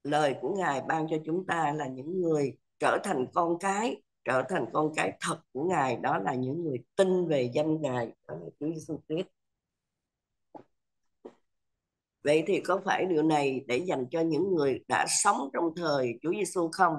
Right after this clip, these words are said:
Dĩ nhiên không phải như vậy. Được tái sanh là kinh nghiệm của tất cả mọi người tin nhận Chúa Giêsu. Chúng ta được dựng nên qua mơ-, được dựng nên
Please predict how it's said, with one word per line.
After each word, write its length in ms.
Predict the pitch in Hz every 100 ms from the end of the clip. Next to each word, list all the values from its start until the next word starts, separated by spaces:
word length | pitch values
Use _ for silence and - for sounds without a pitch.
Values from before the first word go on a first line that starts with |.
| 127 _ _ _ _ _ _ _ _ _ _ _ _ _ _ _ _ -
Dĩ 140 | 156
nhiên 260 | 240 214 185
không 280 | 202 180 180
phải 220 | 151 151
như 180 | 208 180
vậy. 360 | 147 120 139 - _ _ _
Được 260 | 151 156 156
tái 180 | 202 240
sanh 320 | - 214 202
là 180 | 175 -
kinh 240 | 202 208 180
nghiệm 240 | 139 131 165 -
của 220 | 120 113 -
tất 120 | 233 -
cả 200 | - - -
mọi 160 | 139 -
người 340 | 339 151 123 -
tin 280 | 202 202 202
nhận 380 | 170 104 143 156
Chúa 120 | 180 202
Giêsu. 540 | 226 - 190 180 - - _ _ _ _ _ _ _ _
Chúng 180 | - 233
ta 160 | 220 202 165 -
được 200 | 165 156 170
dựng 300 | 160 165 196
nên 380 | 202 202 180 151 - -
qua 380 | 175 170 - -
mơ-, 300 | 170 175 - _ _ -
được 220 | 143 147
dựng 280 | 170 147 170
nên 240 | 185 185